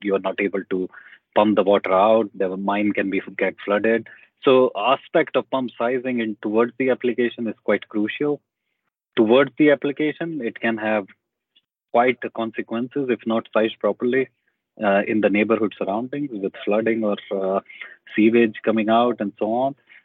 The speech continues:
But at the same time, uh, it does impact, uh, the efficiency and also, uh, the reliability of the pump. Suppose if you have not sized it properly, the pump, and if it starts to cavitate, it can fail as well.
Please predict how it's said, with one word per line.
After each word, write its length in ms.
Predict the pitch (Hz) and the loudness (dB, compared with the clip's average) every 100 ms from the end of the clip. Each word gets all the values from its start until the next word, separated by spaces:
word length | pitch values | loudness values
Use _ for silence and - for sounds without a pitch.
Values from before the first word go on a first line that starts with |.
| _ | _
But 100 | 107 | 0
at 140 | 110 101 | 0 2
the 100 | 113 - | -2 2
same 280 | 135 139 | 4 4
time, 480 | 113 104 101 101 104 _ 110 | 0 -2 0 -2 -4 _ -8
uh, 260 | 104 101 110 | -4 -2 -4
it 200 | 101 95 | -6 2
does 220 | 113 110 | 2 4
impact, 520 | 110 101 107 101 - | 0 0 0 0 -2
uh, 300 | 101 95 95 92 | -2 0 -2 -2
the 380 | 98 95 92 92 - | -4 -2 -4 -6 -10
efficiency 720 | 107 120 - 131 127 139 143 _ _ | -4 -4 -4 -8 -4 -4 -4 _ _
and 340 | 110 117 123 120 _ | 0 2 2 0 _
also, 720 | 107 120 123 - 107 98 95 _ _ | 2 2 2 0 0 2 -2 _ _
uh, 300 | 104 95 95 90 | -2 0 -2 -4
the 80 | 101 | -4
reliability 680 | 98 107 117 107 98 98 | 0 2 2 0 -4 -6
of 100 | 92 | -6
the 60 | 95 | -6
pump. 320 | - 117 104 - | -4 -4 -4 -8
Suppose 400 | 104 113 117 104 _ | -4 0 0 -2 _
if 180 | - 107 | -16 -2
you 80 | 104 | -2
have 100 | 98 | -2
not 180 | 98 - | -6 -2
sized 300 | 117 120 101 | 0 0 -4
it 120 | 92 | -6
properly, 520 | - 107 110 98 98 _ _ _ _ | -2 -2 -4 -8 -12 _ _ _ _
the 80 | 104 | -10
pump, 300 | - 110 113 | 0 0 2
and 140 | 101 98 | 0 -2
if 100 | - | -4
it 80 | 101 107 - | -6 -6 -8
starts 280 | - 107 - | -2 -2 -2
to 80 | 117 | -4
cavitate, 540 | 113 117 117 101 98 | -2 -2 -2 -4 -2
it 140 | 104 - | -6 -8
can 120 | 95 | -10
fail 340 | - 123 113 - _ | -4 -2 -2 -8 _
as 100 | 98 90 | -10 -4
well. 240 | 113 123 | -4 -4